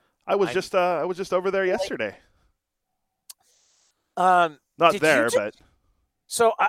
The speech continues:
Speaker 2: I, I know some A's fans have been mad at me today because of what, the honesty I'm giving you about Chris Davis.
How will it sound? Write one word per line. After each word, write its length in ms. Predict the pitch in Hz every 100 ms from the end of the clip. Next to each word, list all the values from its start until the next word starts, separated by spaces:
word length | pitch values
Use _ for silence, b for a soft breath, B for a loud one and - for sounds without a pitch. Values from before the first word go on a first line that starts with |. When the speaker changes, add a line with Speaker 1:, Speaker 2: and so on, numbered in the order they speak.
| -
Speaker 2:
I, 300 | 180 - 202
I 20 |
know 240 | 208 262
some 240 | 311 277 262
A's 240 | 254 269
fans 420 | 254 254 254 220 214
have 160 | 190 180
been 160 | 190
mad 240 | 185 214 240
at 100 | 226
me 320 | 247 247 254 _ _ _ _ _ _ -
today 460 | 202 220 233 240 233
because 320 | - 196 165
of 100 | 185 _ 110
what, 200 | 202 214 _ -
the 160 | 165
honesty 540 | 180 170 214 - 226 226
I'm 100 | 208
giving 300 | 202 214 214
you 100 | 214
about 220 | 208 208
Chris 260 | - 214 -
Davis. 560 | 208 208 220 220 -